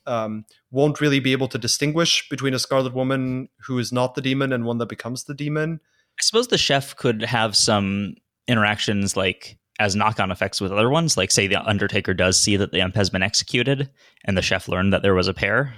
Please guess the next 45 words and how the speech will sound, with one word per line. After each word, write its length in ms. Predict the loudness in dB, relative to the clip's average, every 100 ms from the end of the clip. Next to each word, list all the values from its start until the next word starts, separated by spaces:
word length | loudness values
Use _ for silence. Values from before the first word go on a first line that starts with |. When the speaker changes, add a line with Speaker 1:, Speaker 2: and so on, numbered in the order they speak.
| -6
Speaker 2:
Well, 100 | -2
that 120 | 0
really 220 | 2 2
narrows 280 | 0 -2 -4
things 220 | -4 -2
down 220 | -2 -2
a 40 | -2
lot. 280 | -4 -4 _ _ _ _ _ _ -8 -2
Um, 200 | 2 4
Speaker 1:
Yeah, 220 | 6 4
but 140 | 2
it 80 | 2
doesn't 240 | 2 4
really 240 | 2 2 2
interact 400 | 0 -2 -2 -4
with 80 | -6
the 80 |
Scarlet 440 | -4 0 0 -2 -4
Woman, 320 | -4 -4 -6
though. 380 | -8 -10 -12 -18 _ _ _ _ -2
Speaker 2:
That's 160 | 2
Speaker 1:
right? 100 | 0
Speaker 2:
true. 120 | 2
Speaker 1:
Because 420 | 0 0 -4 -8 -10
the, 80 | -2
the 140 | 0
Scarlet 340 | 4 4 4
Woman 300 | 2 2 2
is 160 | 0 -2
evil 380 | -2 2 2 0
regardless. 760 | -2 -2 -2 -4 -10 -8 -8 -12 _ _ _ _ _ _
Um, 220 | -14 -14 -14 -12 -2
Speaker 2:
Yeah, 100 | 0 0
so 240 | 0 2 4
I 80 | 4
guess 180 | 0
if 80 | 0
any 140 | -2 0
evil 260 | 0 -2 0
player 280 | 2 2
were 120 | 2 0
executed, 520 | 0 -2 0 0 0
the 80 | 0
chef 260 | 0 -2
would 240 | -6 -10